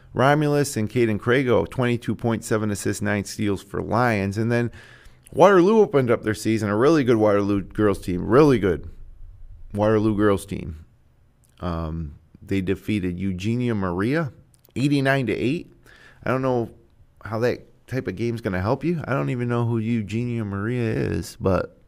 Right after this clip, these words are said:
they scored eight points at Waterloo and lost by eighty-one.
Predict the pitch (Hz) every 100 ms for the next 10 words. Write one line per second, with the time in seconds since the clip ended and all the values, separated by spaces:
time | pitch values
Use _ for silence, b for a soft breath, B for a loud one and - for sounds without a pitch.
0 | - 98 - 101 113 107 104 110 98 -
1 | - - 90 98 95 85 95 101 95 87
2 | 87 B B B B - - 95 - 87
3 | 90 101 87 - 98 76 50